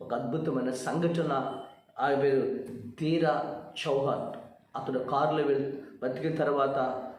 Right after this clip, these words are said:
బాగా చదువుకున్నాడు, చదువుకుని మంచిగా చదివాడు. అతను కారులో వెళ్తున్నప్పుడు అతను కన్నీళ్లతో దేవుని మందిరం కనిపించినప్పుడు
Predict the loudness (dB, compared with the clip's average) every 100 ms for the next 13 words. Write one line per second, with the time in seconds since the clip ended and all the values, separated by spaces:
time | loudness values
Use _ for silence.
0 | -2 0 2 0 0 0 2 2 2 2
1 | 2 0 -2 -6 -10 -18 -20 -4 0 2
2 | 2 2 2 0 0 2 4 4 2 -4
3 | -8 -2 0 2 2 2 -2 -6 -10 -16
4 | -12 -6 -2 -2 0 4 4 4 2 2
5 | 0 0 0 2 0 0 -2 -6 -12 -16
6 | -8 -4 -2 -2 -2 0 2 2 2 0
7 | 0 0 -6 -10 -18 -14 -4 0 2 2
8 | 2 0 0 0 0 -2 -2 -4 -4 -4
9 | -2 -2 -4 -6